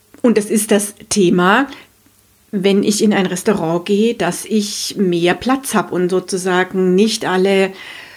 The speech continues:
fast aufeinander sitzen und dass ich die ganzen Gespräche von den Nachbarn auch mitbekomme, weil man einfach sehr eng in manchen Restaurants, ähm, sitzt. Und ich muss gestehen, ich hab das, ähm, im Frühjahr und auch im Sommer, äh,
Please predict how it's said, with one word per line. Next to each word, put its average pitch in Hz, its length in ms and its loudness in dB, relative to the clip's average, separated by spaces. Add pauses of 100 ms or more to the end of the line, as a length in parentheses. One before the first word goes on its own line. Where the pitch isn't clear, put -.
(200)
fast - 200 -4
aufeinander 202 440 4
sitzen 208 320 -6
und 180 80 0
dass 175 100 -4
ich 180 120 -4
die 196 80 -10
ganzen 185 280 -2
Gespräche 196 520 -2
von 202 140 0
den 180 120 2
Nachbarn 185 400 0
auch - 160 0
mitbekomme, 202 520 0
weil 170 140 -2
man 175 140 -4
einfach 180 260 -4
sehr - 300 -4
eng 247 240 4
in 185 120 0
manchen 165 380 -2
Restaurants, 165 800 -6
ähm, - 420 -6
sitzt. 196 480 -2 (380)
Und 240 140 6
ich 208 80 4
muss 202 240 0
gestehen, 202 420 -2
ich 202 120 -2
hab - 180 -10
das, - 320 -4
ähm, 185 400 -4 (420)
im 185 180 -2
Frühjahr 196 340 0
und 175 80 2
auch 180 100 -2
im 185 100 2
Sommer, 180 380 0
äh, 196 720 -2